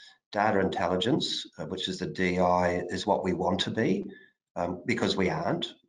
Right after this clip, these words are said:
at this stage. Um, our analytics unit, uh, really is doing a lot of reporting and very little analysis, so that's something we want to change. But we also want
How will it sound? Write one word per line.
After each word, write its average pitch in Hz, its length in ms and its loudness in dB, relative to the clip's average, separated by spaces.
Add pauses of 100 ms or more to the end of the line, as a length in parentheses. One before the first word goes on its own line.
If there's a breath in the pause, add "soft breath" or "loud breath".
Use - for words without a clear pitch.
at - 260 -4
this - 220 -2
stage. 98 680 0
Um, 87 320 -6 (240)
our 92 160 2
analytics 90 560 0
unit, 87 340 0 (680 loud breath)
uh, 90 260 0
really 101 460 4
is 92 100 4
doing 92 260 2
a 87 60 2
lot 90 180 4
of 87 80 0
reporting 95 720 2
and 85 180 0
very 92 260 2
little 87 360 0
analysis, 85 640 -2
so 87 180 0
that's - 340 2
something 85 320 -2
we 85 120 -2
want 82 180 -2
to - 140 -14
change. 92 560 2 (580 loud breath)
But 107 120 0
we 107 120 6
also 104 420 4
want 90 340 4